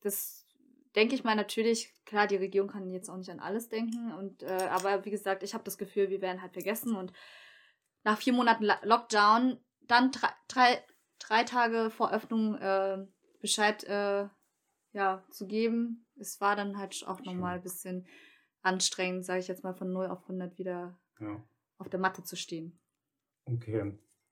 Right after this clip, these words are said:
Speaker 2: Ähm, ich will einmal so, also super interessantes Thema und ich glaube auch, es ist auch voll relevant für viele. Ich sag mal, ich, ich weiß es nicht genau, ne, aber ich sag mal, irgendwie der klassische, unsere Zielgruppe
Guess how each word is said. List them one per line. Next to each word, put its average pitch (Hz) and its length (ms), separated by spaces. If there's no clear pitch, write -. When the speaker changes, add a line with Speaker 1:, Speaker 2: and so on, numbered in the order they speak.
Speaker 2:
Ähm, 147 560
ich - 80
will 151 100
einmal 165 180
so, 147 140
also 120 320
super 147 240
interessantes 123 400
Thema 147 240
und 123 80
ich 117 60
glaube 120 220
auch, 113 120
es - 120
ist - 120
auch 123 200
voll 135 320
relevant 127 560
für 135 580
viele. 139 540
Ich 117 60
sag 131 120
mal, 127 100
ich, - 140
ich 120 120
weiß - 140
es 120 60
nicht 113 120
genau, 101 180
ne, 107 80
aber 110 100
ich 104 40
sag 113 120
mal, 113 80
irgendwie 113 140
der 107 140
klassische, 120 640
unsere - 260
Zielgruppe 123 640